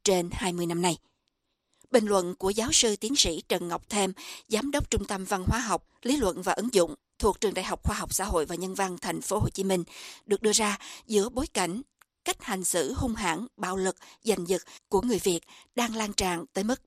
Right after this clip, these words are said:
báo động và hình ảnh về người Việt ngày càng trở nên xấu xí hơn trong ánh mắt của chính người Việt và của bạn bè thế giới. Nguyên nhân của tệ trạng này do đâu và làm thế nào để giải quyết vấn nạn đau đầu này? Giáo sư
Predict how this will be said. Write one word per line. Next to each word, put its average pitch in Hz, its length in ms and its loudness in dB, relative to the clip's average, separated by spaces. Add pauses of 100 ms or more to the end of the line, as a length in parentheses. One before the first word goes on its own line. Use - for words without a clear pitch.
báo 202 220 -2
động 170 200 4 (420)
và 226 120 2
hình 202 200 -2
ảnh 185 240 0
về 196 100 4
người 185 180 2
Việt 180 160 2 (180)
ngày 196 140 0
càng 180 240 -2
trở 170 120 -2
nên 202 200 0
xấu 180 240 2
xí 214 160 2
hơn 208 220 2 (300)
trong 233 140 4
ánh 220 120 0
mắt 269 120 2 (100)
của 180 140 2
chính 226 300 2
người 190 160 4
Việt 175 160 2 (300)
và 185 360 2
của 165 300 0
bạn 180 160 0
bè 170 260 -2
thế 185 100 -4
giới. 180 280 -2 (580)
Nguyên 262 220 6
nhân 247 320 2
của 214 140 0
tệ 180 160 -2
trạng 185 220 -4
này 180 220 0
do 202 140 0
đâu 208 200 2 (320)
và 214 180 2
làm 208 200 0
thế 269 140 -2
nào 202 260 4
để 185 80 2
giải 185 160 0
quyết 262 280 2
vấn 247 200 0
nạn 165 280 0
đau 208 160 0
đầu 180 120 2
này? 175 120 -2 (600)
Giáo 254 140 4
sư - 160 4